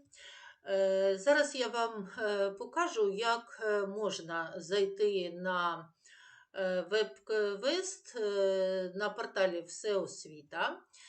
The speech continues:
І буду я робити це за допомогою мобільного пристрою, а також буду вам показувати це, е, на своєму ноутбуці,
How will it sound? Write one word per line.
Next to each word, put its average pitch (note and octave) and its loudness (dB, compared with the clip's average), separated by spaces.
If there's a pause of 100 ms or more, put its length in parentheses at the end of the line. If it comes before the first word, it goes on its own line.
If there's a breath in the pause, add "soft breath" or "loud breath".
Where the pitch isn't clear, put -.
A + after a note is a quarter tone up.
(220 loud breath)
І C#4+ -8
буду C4+ -8
я A#3 2
робити G#3+ 0
це G3+ 2
за A3 -2
допомогою F#3+ -2
мобільного D#4 -2
пристрою, C#4+ -6
а A#3 -2
також B3+ -6
буду B3+ -10
вам G#3+ -2
показувати G3 0
це, - -8
е, G3 0
на F#3 0
своєму G3+ -4
ноутбуці, F3 -6